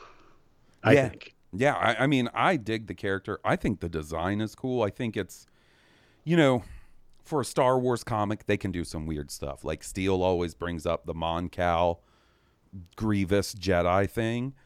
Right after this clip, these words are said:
Speaker 2: But to me, Aphra, like, design-wise, just fits right in with Star Wars perfectly to me.
Speaker 1: Yeah, like, it, that's, that's what comics should be for. It's like, it's kind of throw stuff at the wall and see what sticks and what doesn't,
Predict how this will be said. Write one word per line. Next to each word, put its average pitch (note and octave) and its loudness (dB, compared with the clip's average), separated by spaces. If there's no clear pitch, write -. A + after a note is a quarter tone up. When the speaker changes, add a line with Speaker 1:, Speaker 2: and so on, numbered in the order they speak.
Speaker 2:
But G2+ 0
to G#2+ -4
me, A2 2
Aphra, F2 0
like, F2 -6
design-wise, A#2+ -2
just - -10
fits - -2
right F#2+ 0
in F2 -4
with C#2 -12
Star D#2+ -4
Wars A1 -14
perfectly - -2
to G2 0
me. D#2 -2
Speaker 1:
Yeah, F#3+ 6
like, F#3 -2
it, F3+ -8
that's, - -4
that's D4 0
what E4 2
comics F#3 2
should C3+ 2
be A#2+ 2
for. D3+ 6
It's F2+ 2
like, F#2+ 0
it's - -6
kind C3 2
of G2+ 4
throw B2+ 6
stuff B2 2
at - -2
the G#2 -4
wall G#2+ 8
and G2+ 6
see A#2 2
what G#2+ 6
sticks - 0
and F2+ -2
what F2+ -4
doesn't, G2 2